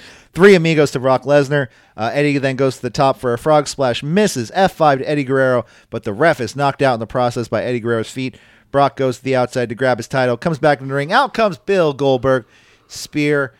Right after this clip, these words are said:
to, uh, Brock Lesnar. Eddie Guerrero goes for the pin, but a kick out. Eddie Guerrero sees the title, picks it up, um, tries to swing at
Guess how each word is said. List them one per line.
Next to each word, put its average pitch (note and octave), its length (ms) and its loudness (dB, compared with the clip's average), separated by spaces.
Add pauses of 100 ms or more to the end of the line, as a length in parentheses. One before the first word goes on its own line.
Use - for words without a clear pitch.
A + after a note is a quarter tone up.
(140)
to, C3 320 0
uh, A2+ 320 2
Brock C3 300 0
Lesnar. B2 500 -2 (440)
Eddie B2+ 180 -2
Guerrero B2+ 320 2
goes B2+ 240 0
for A#2+ 100 -14
the A2 360 -2
pin, C3 300 -4
but A#2+ 160 -2
a - 20 -6
kick - 280 -4
out. A2 240 0
Eddie A2 160 -4
Guerrero A2 280 -4
sees C3 220 -10
the A2+ 60 -18
title, C3 300 -2
picks F#3+ 300 -2
it C#3 40 -2
up, C3+ 240 0 (400)
um, G2 220 -6
tries F#3 280 0
to B2+ 40 -12
swing B2 300 -6
at A2+ 180 -4